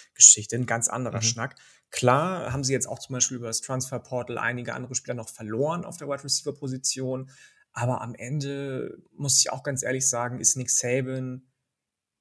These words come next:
Speaker 1: ja immer irgendwie jemand, der ähnlich wie Bill Belichick aus jedem Milchmann, ähm,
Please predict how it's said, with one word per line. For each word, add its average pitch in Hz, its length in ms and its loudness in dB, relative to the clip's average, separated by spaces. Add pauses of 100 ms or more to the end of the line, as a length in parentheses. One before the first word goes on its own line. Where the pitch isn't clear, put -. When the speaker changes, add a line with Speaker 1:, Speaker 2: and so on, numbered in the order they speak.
(140)
Speaker 1:
ja - 120 2
immer 139 320 2
irgendwie 135 400 -2
jemand, 127 720 -4 (480)
der 120 180 -2
ähnlich 135 400 -2
wie 131 80 0
Bill 127 220 -4
Belichick 135 640 0
aus 127 280 0
jedem 127 640 -4
Milchmann, 131 840 -2
ähm, 113 520 -8